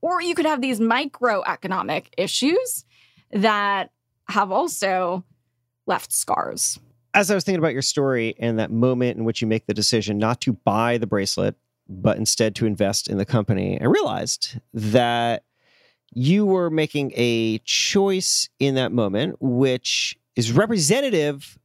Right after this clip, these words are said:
Speaker 2: of your larger point about investing, but was really you standing at the crossroads of the past and the present and the future,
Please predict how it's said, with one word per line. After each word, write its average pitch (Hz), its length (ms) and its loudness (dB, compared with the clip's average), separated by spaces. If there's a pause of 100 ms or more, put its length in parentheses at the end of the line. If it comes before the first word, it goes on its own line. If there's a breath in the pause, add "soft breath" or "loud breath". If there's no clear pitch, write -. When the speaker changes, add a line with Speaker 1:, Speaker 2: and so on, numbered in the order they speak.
(160)
Speaker 2:
of 127 180 0
your 127 120 2
larger 123 280 0
point 120 220 -2
about 107 180 0
investing, 104 520 -2
but 101 200 0
was 107 180 0
really 120 840 2
you 120 320 2
standing 117 760 0
at 113 120 -4
the 135 40 -4
crossroads 107 840 0 (160)
of 101 320 0
the - 80 -12
past - 580 -2 (220)
and - 60 -4
the 113 40 0
present 101 320 0
and 92 100 -4
the 98 60 -2
future, - 380 0